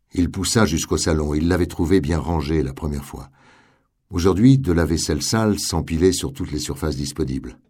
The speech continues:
Paul avala l'impression que toutes les assiettes de la maison devaient se trouver là.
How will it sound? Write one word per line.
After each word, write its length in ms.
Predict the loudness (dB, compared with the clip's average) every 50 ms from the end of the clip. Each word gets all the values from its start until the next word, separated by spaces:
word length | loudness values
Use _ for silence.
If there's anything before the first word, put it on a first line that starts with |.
| _ _ _ _ _ _ _ _ _ _ _ _ _ _ _ _ _ _ _ _ _ _ _ _
Paul 260 | 0 2 4 4 4
avala 320 | 4 4 2 2 2 2 2
l'impression 580 | 2 0 0 0 0 -2 0 0 0 0 0
que 120 | 0 0 -4
toutes 220 | -4 -4 -4 -2
les 180 | -2 -2 -2 -2
assiettes 260 | -4 -2 -2 -2 -2
de 100 | -2 -2
la 120 | -4 -2
maison 340 | -2 -4 -4 -4 -4 -4 -4
devaient 480 | -2 -2 -4 -4 -4 -2 0 0 0 0
se 160 | -2 -4 -6
trouver 360 | -8 -8 -6 -6 -4 -4 -4
là. 200 | -4 -6 -8 -10